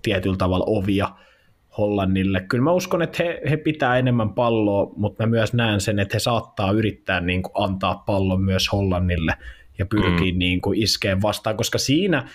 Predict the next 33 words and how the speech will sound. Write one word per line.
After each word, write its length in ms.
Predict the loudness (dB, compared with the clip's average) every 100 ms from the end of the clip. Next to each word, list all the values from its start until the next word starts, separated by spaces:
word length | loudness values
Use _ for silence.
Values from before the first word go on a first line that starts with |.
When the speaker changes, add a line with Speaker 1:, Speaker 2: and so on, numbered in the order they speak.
| -20 -20 -16 -4
Speaker 1:
Argentiina, 720 | 0 2 0 -2 0 0 0 -4 -4
mä 140 | -2
näen, 400 | 2 2 2 2
että 180 | 0 0
siinä 260 | 0 2 0
heidän 260 | 0 2
mahdollisuudet 720 | 2 2 2 0 0 -2 -2
tämmöisiä 420 | -2 0 0 0 0
isoja 460 | 0 0 0 2
joukkueita 640 | 2 0 -2 -2 -2 0 0
vastaan 560 | -2 -2 -2 -2 0
lepää, 440 | 0 -2 -4 -6 -4
että 240 | -4 -2 0
jos 320 | 0 0 0
heidän 320 | 0 0 0 0
ei 200 | 0 0
tarvitse 480 | -2 -2 -2 -4 -4
pitää 340 | -4 -2 -6 -6 -6
palloa 440 | -4 -2 -4 -6 -12 -18 -20 -20 -8
ja 80 | -2
he 100 | -2
pääsee 460 | 0 0 0 0 0
hyökkää 800 | 0 -2 -4 -2 0 0 -2 -6 _ _ _
matalan 520 | -2 -2 0 0 0
blokin 360 | 0 0 0 -2
puolustamisen 720 | 0 0 0 -2 -2 0 0
jälkeen 440 | 0 0 0 0
just 260 | 0 -2 -2
Messi, 440 | -2 0 -2 -4 -2
Di 120 | 0
Maria, 440 | 0 0 2 2 0
Alvarez, 580 | 0 0 0 2 0 0
sit 160 | -4